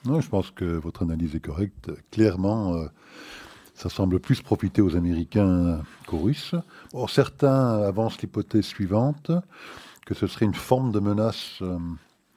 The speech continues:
des risques vis-à-vis de l'Occident en disant, voilà, on, on coupe le, le pipeline Nord Stream. Euh, ça voudrait dire qu'on pourrait également peut-être s'en prendre à d'autres infrastructures.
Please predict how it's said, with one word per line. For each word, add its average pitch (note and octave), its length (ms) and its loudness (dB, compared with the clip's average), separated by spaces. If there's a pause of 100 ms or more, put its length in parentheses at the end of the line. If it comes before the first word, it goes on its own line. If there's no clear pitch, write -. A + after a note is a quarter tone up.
(880)
des F#2+ 180 -2
risques F#2 240 0
vis-à-vis F#2 320 0
de F2 80 -6
l'Occident G2 460 0
en B2+ 60 4
disant, F#2+ 200 0
voilà, F2+ 300 2
on, E2 280 -8 (340)
on F#2 40 -10
coupe - 360 -8
le, F2 280 0
le D#2+ 160 -4
pipeline F2+ 680 -2 (760)
Nord - 180 -4
Stream. D3+ 420 0 (920)
Euh, G#2+ 100 -12
ça F#2 120 -8
voudrait F2+ 200 0
dire C#3+ 100 2
qu'on A2 120 -4
pourrait G2 180 0
également F#2 320 2
peut-être - 280 -6
s'en F#2+ 160 -2
prendre C3+ 520 0 (240)
à G#2+ 140 2
d'autres C#3+ 360 0
infrastructures. A2 800 -4